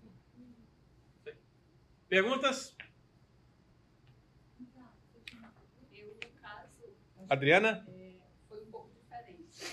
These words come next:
Speaker 2: É, o Caio tem seis anos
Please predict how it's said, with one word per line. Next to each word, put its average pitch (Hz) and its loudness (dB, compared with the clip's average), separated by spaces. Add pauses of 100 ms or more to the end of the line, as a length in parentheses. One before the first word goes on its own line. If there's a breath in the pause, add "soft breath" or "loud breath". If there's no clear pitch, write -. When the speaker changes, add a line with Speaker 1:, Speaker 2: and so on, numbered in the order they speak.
(120)
Speaker 2:
É, 180 -20 (580)
o - -20
Caio 220 -16
tem 453 -18
seis - -18
anos - -14